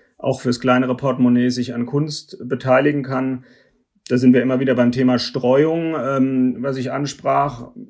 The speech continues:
Klar, also warum nicht nie alles auf ein, ein Pferd setzen und sagen, „Ich kaufe jetzt nur noch Handtaschen“ oder „Ich, äh, setze alles auf die Amazon-Aktie“?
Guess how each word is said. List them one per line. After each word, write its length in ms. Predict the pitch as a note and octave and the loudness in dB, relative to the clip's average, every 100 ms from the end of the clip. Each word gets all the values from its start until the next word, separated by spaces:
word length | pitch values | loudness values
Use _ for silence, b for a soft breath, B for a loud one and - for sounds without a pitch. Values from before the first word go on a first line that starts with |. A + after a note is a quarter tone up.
| - | -12
Klar, 300 | - D3 C3 | 0 2 2
also 180 | A#2+ B2 | 0 0
warum 240 | B2+ C3+ | -2 0
nicht 220 | D3+ C#3 | -2 2
nie 200 | B2 C#3+ | 4 4
alles 280 | B2 C3 B2+ | 2 -2 -4
auf 180 | B2 C3 | -6 -10
ein, 440 | B2 C3 B2+ A#2+ B B B | -8 -2 0 0 B B B
ein 180 | A#2+ B2 | 0 0
Pferd 300 | D3+ D3 D#3 | 4 2 2
setzen 320 | D3+ D3 D3+ | -2 -2 -2
und 100 | B2+ | 0
sagen, 200 | B2+ C3 | 0 0
„Ich 100 | A#2+ | -4
kaufe 240 | C3 B2 | -2 -2
jetzt 80 | B2 | -2
nur 120 | B2+ | -2
noch 140 | B2 - | -2 -2
Handtaschen“ 640 | C3 D3+ D3+ D3 D#3 D3 | -4 -2 -2 -2 -4 -6
oder 380 | B2+ B2 A#2+ A#2+ | -4 -4 -4 -6
„Ich, 260 | B2 - C3 | -10 -12 -12
äh, 220 | A#2+ A#2 | -10 -8
setze 280 | B2 B2 - | -8 -8 -10
alles 200 | C3 B2+ | -8 -8
auf 100 | A#2 | -8
die 100 | - | -6
Amazon-Aktie“? 800 | D3 C#3+ C#3+ C#3+ - D3 C#3 | -4 -4 -4 -8 -8 -6 -4